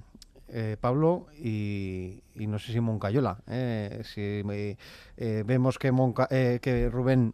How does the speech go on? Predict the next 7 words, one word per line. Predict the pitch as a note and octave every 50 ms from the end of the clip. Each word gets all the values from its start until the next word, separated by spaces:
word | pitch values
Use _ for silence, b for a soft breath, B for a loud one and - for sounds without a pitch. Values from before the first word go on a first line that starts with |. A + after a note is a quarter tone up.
| - - A#2+
Peña | - C3+ C3 B2 G#2 F#2 F#2+ - - - - - - - - A#2 A2+ A2 G2+ G2 -
sigue | - - A#2 A2+ A#2 A#2 A#2 A2+ A2+ A2 A2 G#2
como | - B2+ A#2+ A2
jugó | - B2+ A#2 A#2 B2
el | A#2+
pasado | - A2+ - B2+ A#2+ A#2+
sábado, | - C3 B2+ C#3 D3 D#3